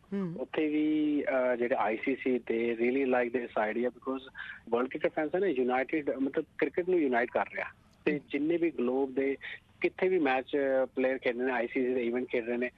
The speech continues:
Speaker 2: ਤੇ ਆਸਟ੍ਰੇਲੀਆ ਵੀ ਹੈ, ਇੰਗਲੈਂਡ ਵੀ ਹੈ, ਸਾਊਥ ਅਫਰੀਕਾ ਵੀ ਹੈ,
Speaker 1: ਹਮ।
Speaker 2: ਪਾਕਿਸਤਾਨ ਵੀ ਹੈ, ਇੰਡੀਆ ਵੀ ਹੈ। ਤੇ
Speaker 1: ਹਮ।
Speaker 2: ਜਿਨ੍ਹਾਂ ਦੇ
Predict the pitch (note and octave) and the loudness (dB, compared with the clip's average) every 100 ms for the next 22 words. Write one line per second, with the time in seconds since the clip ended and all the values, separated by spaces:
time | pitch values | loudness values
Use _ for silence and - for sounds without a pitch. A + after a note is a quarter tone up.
0 | - _ D3+ D3 - B2 C#3 B2+ C3 B2 | -16 _ 0 0 -2 -2 -2 2 2 2
1 | B2 A#2 A#2+ A#2+ B2 B2+ B2 B2+ B2 B2 | 0 2 2 2 0 0 0 2 2 0
2 | A#2 A#2+ A#2+ A#2+ - A#2+ A#2+ A#2 B2 - | 2 2 2 0 -2 -2 -2 -4 -4 -2
3 | A#2+ A#2+ A2+ A#2 A#2 - F#3+ F3 A3+ B2 | 0 0 0 -2 -4 -8 -8 -8 -4 -4
4 | - C#3 C#3+ C3 B2+ A#2+ A#2+ B2+ C3 D3 | -2 -2 0 0 0 2 0 0 0 2
5 | C3+ A#2 A2+ - - G3+ F3 D3 F3 F#3 | 2 0 -2 -6 -6 -4 -2 -2 -2 0